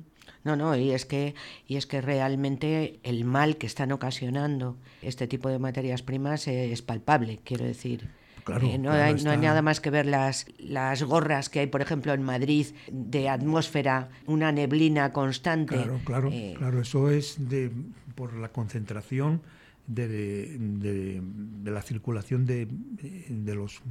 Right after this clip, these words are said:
Speaker 2: vehículos
Speaker 1: Claro.
Speaker 2: y en otros sitios por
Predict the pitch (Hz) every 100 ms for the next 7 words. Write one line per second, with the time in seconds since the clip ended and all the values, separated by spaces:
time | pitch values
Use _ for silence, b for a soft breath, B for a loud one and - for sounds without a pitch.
0 | 117 107 113 139 - 147 202 - B -
1 | 147 135 143 - 151 135 139 147 139 165
2 | 127 151 175 - 147 147